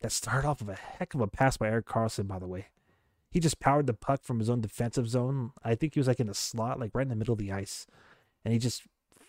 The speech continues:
feeds it to Hertl, who's at the Vancouver's blue line.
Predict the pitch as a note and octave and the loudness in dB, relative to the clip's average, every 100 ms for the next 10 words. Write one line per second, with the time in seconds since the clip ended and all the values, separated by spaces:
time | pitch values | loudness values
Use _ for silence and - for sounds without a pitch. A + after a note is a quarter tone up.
0 | - G#3 A#3+ F#3 - - _ _ _ _ | -6 0 2 2 0 -4 _ _ _ _
1 | - _ _ _ _ - C3+ G#2+ C#3+ D3 | -20 _ _ _ _ 2 2 6 6 8
2 | B2 A#2 B2 A#2+ A2+ G#2 B2 C3 - B2 | 6 6 6 6 2 0 2 2 2 2
3 | A2 A#2+ C3 A#2+ G#2+ G#2+ | 4 6 6 6 2 -2